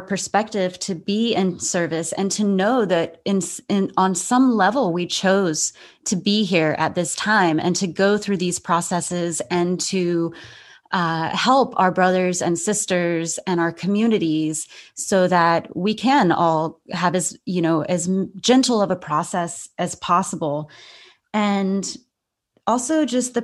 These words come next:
perspective that you've shared of us seeing this, um,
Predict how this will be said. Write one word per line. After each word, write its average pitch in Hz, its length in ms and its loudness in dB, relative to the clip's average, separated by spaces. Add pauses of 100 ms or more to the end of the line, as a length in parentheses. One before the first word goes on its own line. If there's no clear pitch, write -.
perspective 220 800 -2 (220)
that 214 160 2
you've 208 280 -2
shared 196 320 2 (140)
of 190 200 0
us - 500 0 (480)
seeing 269 480 4
this, 185 440 0
um, 175 560 0